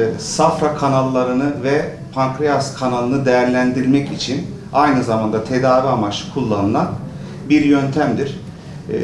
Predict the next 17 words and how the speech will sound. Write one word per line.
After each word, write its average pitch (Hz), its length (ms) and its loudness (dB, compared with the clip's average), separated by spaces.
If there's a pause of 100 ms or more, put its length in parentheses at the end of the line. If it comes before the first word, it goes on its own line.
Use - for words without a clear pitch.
(340)
bugüne 160 340 2
kadar, 156 300 2
e, - 460 -6
Karabük'te 143 800 0
bu 139 120 0
hizmet, 139 400 0
e, - 720 -6
bir 151 80 0
şekilde, 139 600 0 (200)
e, 127 60 -4
yapılamamış, 127 1120 0
teknik 127 360 0
sebeplerden 104 680 0
ya 95 220 0
da 104 280 -2
tecrübeden 101 640 2
ötürü. 120 300 0